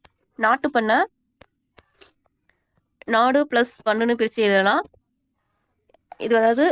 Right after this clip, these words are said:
நெடில் தொடர் குற்றியலுகரம் வந்தா, குசுடு துபுர்ல நெடில் தொடர் குற்றியலுகரம் வந்தா அதோட ஒற்று வந்து இரட்டிக்குன்னு சொல்லுவாங்க. அப்ப வந்து நாட்டுன்னு வந்து நாட்டு பிளஸ் பண்ணுன்னு வரும். இங்க வந்து வல்லினம் வந்தா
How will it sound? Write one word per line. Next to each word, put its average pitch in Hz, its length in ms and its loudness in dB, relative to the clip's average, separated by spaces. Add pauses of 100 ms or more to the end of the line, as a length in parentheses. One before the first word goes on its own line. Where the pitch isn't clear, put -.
(100)
நெடில் 247 440 2
தொடர் 240 280 0
குற்றியலுகரம் 233 540 0
வந்தா, 202 240 -2
குசுடு 240 260 -4
துபுர்ல 220 320 0
நெடில் 233 240 -2
தொடர் 220 400 0
குற்றியலுகரம் 208 680 -2
வந்தா 196 260 -2 (480)
அதோட 226 280 0 (480)
ஒற்று 226 240 -4
வந்து 240 180 0
இரட்டிக்குன்னு 226 360 -4
சொல்லுவாங்க. 202 300 0 (920)
அப்ப - 180 -6
வந்து 226 220 0 (400)
நாட்டுன்னு 240 480 2
வந்து 214 240 -2 (400)
நாட்டு 240 260 0
பிளஸ் 233 280 0 (120)
பண்ணுன்னு 226 360 0
வரும். 208 300 0 (520)
இங்க 254 180 0
வந்து 240 280 2
வல்லினம் 233 420 2
வந்தா 214 180 -2